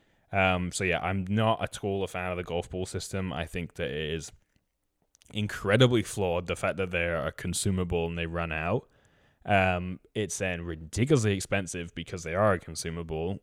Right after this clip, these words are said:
and also it's horribly inconsistent, the fact that you can't realistically keep the same one without spending all your money. Um, so yeah, golf balls I don't use at all, and I would recommend that you don't either because it's just a nightmare.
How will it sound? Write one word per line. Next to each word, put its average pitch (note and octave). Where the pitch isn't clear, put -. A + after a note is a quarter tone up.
and F#2+
also F#2
it's -
horribly F#2+
inconsistent, F2+
the G2
fact E2
that D#2
you F2
can't F2+
realistically F2
keep -
the D#2+
same E2+
one E2+
without D#2+
spending F2
all E2+
your D#2+
money. F2
Um, G#2
so -
yeah, G2+
golf F2+
balls A2
I F#2+
don't G2
use F#2+
at G2
all, G2
and F2
I E2+
would E2
recommend F2
that D2+
you E2+
don't E2
either D#2
because D#2
it's -
just -
a E2
nightmare. D2